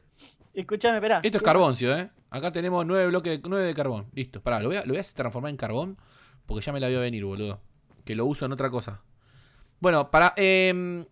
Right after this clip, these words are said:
Speaker 2: ¿vamos desde
Speaker 1: No me
Speaker 2: acá?
Speaker 1: empujes, no me empujes porque me caigo, eh.
Speaker 2: No, no, no, no. ¿Qué vamos? ¿Para el bastidor?
Speaker 1: Mira, en el Silverfish ya hay unos cobblestone, un par.
Speaker 2: Sí, pero el tema del Silverfish es que esos cobblestone pueden ser huevo de Silverfish y la comemos punto com ahí, eh.
Speaker 1: Y es la idea.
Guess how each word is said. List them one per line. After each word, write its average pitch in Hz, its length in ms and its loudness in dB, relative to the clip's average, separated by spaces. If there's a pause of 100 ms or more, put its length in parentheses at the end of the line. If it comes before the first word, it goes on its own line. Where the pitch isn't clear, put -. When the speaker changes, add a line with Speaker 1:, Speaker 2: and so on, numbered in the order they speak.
(2000)
Speaker 2:
¿vamos 196 300 6
desde 143 120 6
Speaker 1:
No 131 40 4
me 180 60 4
Speaker 2:
acá? 587 100 4
Speaker 1:
empujes, - 300 -8
no 190 100 -6
me 214 60 -2
empujes 214 200 -2
porque 226 140 -6
me 208 60 -6
caigo, 151 340 0
eh. 160 80 -18
Speaker 2:
No, 202 120 0
no, 240 80 2
no, 247 160 0
no. 214 300 2
¿Qué 233 80 2
vamos? 226 240 4
¿Para 143 180 6
el 147 80 2
bastidor? 262 600 2
Speaker 1:
Mira, 226 180 2
en 214 140 4
el 247 160 -2
Silverfish 370 600 2
ya 240 140 8
hay 180 160 4
unos 143 160 -4
cobblestone, 131 560 -4
un 131 80 -12
par. 127 280 -2 (220)
Speaker 2:
Sí, 151 200 -8
pero 131 160 0
el 131 100 -4
tema 214 180 -6
del 160 120 -4
Silverfish 127 600 -6
es 123 80 -8
que - 100 -10
esos - 160 -12
cobblestone 165 380 -2
pueden 147 140 -6
ser 151 140 -6
huevo 156 260 -2
de 135 60 -2
Silverfish 143 560 -4
y 123 80 -8
la 117 160 -4
comemos 151 340 -6
punto 131 280 -2
com 123 200 -6
ahí, 104 180 -6
eh. 135 160 -10 (220)
Speaker 1:
Y 151 120 -6
es 156 60 -4
la 175 80 2
idea. 135 280 0